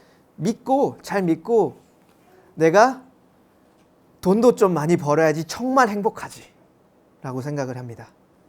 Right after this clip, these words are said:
"내가 예수님을 믿고 좀 예쁜 여자랑 결혼을 해야지 내가 정말 행복하지." 그렇게 마음 안에서 그 메시지를 계속해서 본인에게 말하고,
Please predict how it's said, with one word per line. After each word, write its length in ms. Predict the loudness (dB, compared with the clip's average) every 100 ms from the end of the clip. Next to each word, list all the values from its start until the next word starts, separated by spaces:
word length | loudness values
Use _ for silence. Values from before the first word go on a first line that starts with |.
| _ _ _ _ -20 -20 -2
"내가 240 | 4 6
예수님을 500 | 6 4 0 2 2
믿고 500 | 2 -2 0 0 -2 _ _ _ _ _ _ _ _ _ _ _ _ _ _ _
좀 180 | -4 0
예쁜 260 | 0 2 0
여자랑 340 | 2 2 0
결혼을 420 | 0 0 2 0
해야지 500 | 2 2 0 -2 -6 -10 _ -20 _ _ _
내가 200 | -2 -2
정말 400 | 0 0 2 0
행복하지." 640 | -2 -6 -8 -14 -16 -20 _ -20 -20 -20 -20 _ _ _ _ _ _ _ _ _
그렇게 560 | 2 4 4 2 2 2
마음 320 | 2 2 0
안에서 500 | 0 -2 0 -2 0
그 100 | 2
메시지를 720 | 2 2 0 0 2 2 0
계속해서 680 | -2 -4 -4 -6 -2 -2 -2
본인에게 500 | -6 -4 -4 -2 -4
말하고, 480 | -4 -8 -4 -4